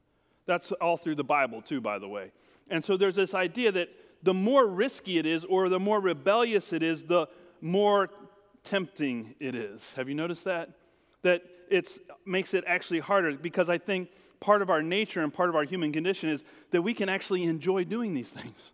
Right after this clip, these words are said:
right? And they, they, we enjoy them, and we, it's, and we gratify those things. And what happens is we actually enjoy it. And I find that when it's even more risky or more rebellious type of behavior, it heightens the gratification.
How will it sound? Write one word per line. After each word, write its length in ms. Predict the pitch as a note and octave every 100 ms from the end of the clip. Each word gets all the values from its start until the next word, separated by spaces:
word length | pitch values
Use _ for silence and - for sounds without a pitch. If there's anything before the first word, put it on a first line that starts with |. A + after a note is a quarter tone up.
| _ _ _ -
right? 220 | D3 D3 - _ _ _
And 120 | F3 E3+
they, 120 | F3
they, 400 | E3+ D#3+ F#3+ F3+
we 140 | F3+ G3
enjoy 420 | F#3 D#3+ F#3+ A3+
them, 180 | F3+ D#3
and 100 | D#3
we, 240 | D#3+ E3
it's, 240 | F3+ F3 - -
and 240 | F#3+ E3+
we 80 | E3+
gratify 580 | D3+ F3+ G3+ - E3 D3+
those 240 | D3 D3
things. 320 | - D3 D3 - - - -
And 180 | E3+
what 140 | F3 F3
happens 540 | F3 A3 B3 F#3 E3+
is 220 | E3+ D#3+ - - - - _
we 200 | D#3+ F#3+
actually 300 | F#3+ F#3+ F#3+
enjoy 280 | E3 D#3 G3
it. 80 | E3+
And 80 | E3+
I 100 | E3
find 320 | E3 G3 G3
that 100 | F3+
when 140 | F#3 F#3
it's 160 | E3+
even 220 | G3+ F3+ E3+
more 240 | F3+ D#3+
risky 540 | D3 A#3+ - - E3+
or 180 | F#3+ D#3
more 220 | E3 F3
rebellious 680 | D#3+ C#3+ C3 F#3+ A3+ E3+ D#3
type 280 | - D3+ D3
of 280 | C#3+ B2+ C3
behavior, 580 | C#3 C3 C3+ B2+ D3+ D3+ - _ -
it 140 | E3+
heightens 800 | D3+ - F#3+ F3+ D3+ D3 C#3 - _ _ _ _ -
the 120 | C3+
gratification. 840 | C3 C3+ C3 C3+ B2 B2 A2+ -